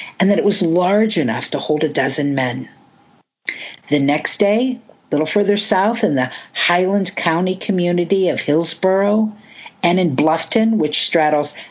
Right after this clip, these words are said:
Allen and Hancock counties, citizens were reporting it over their homes and farms late at night, describing the red lights that moved with the object as it blocked out the stars.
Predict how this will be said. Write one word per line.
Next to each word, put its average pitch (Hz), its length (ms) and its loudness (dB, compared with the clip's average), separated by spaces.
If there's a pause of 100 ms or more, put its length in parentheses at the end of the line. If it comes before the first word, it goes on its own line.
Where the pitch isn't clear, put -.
(160)
Allen 180 320 2
and 135 160 0
Hancock 165 560 -2
counties, 214 640 0 (520)
citizens 208 720 0
were 151 100 0
reporting 160 580 0
it 160 200 -4
over 160 260 0
their 156 160 0
homes 165 600 0
and 160 260 -2
farms 123 640 -2
late 131 200 0
at 127 140 -2
night, 127 320 -2 (560)
describing 151 720 0
the 151 120 2
red 143 200 2
lights 143 420 0
that - 180 -2
moved 151 360 2
with 135 180 -2
the 135 120 2
object 127 560 -2 (260)
as 139 140 0
it - 200 -2
blocked 139 400 0
out 127 200 0
the 131 80 -4
stars. 123 920 -2